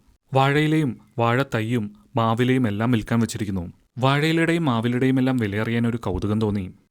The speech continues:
നീതു നേരെ കടക്കാരന്റെ അടുത്തേക്ക്. വാഴയില ഒന്നിന് അഞ്ച് രൂപയാണ് ഇവിടുത്തെ വില. ഒരു ചെറിയ കെട്ട് മാവിലയ്ക്ക് ഇരുപത് രൂപ വില.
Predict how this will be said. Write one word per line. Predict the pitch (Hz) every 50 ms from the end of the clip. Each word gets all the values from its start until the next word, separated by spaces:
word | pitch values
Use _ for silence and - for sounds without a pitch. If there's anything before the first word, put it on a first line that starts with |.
| _ _ -
നീതു | 123 123 120 127
നേരെ | 131 135 139 135 135 -
കടക്കാരന്റെ | 110 104 98 - 110 104 110 107
അടുത്തേക്ക്. | 104 104 - 101 98 - 95 92 _ _ _ _ _ _ -
വാഴയില | 127 135 139 147 156 165 175 185
ഒന്നിന് | 190 175 170 175 175 175
അഞ്ച് | 143 117 113 127 135 143
രൂപയാണ് | 139 143 143 143 147
ഇവിടുത്തെ | 135 110 - - 110 110
വില. | 101 101 90 90 101 - _ - - -
ഒരു | 147 156 180
ചെറിയ | 175 - 131 113 117 127 139
കെട്ട് | 135 139 127 131 151
മാവിലയ്ക്ക് | 143 131 120 123 131 131 123 - 135
ഇരുപത് | 117 110 98 113 110 117
രൂപ | 113 113 127
വില. | 123 120 107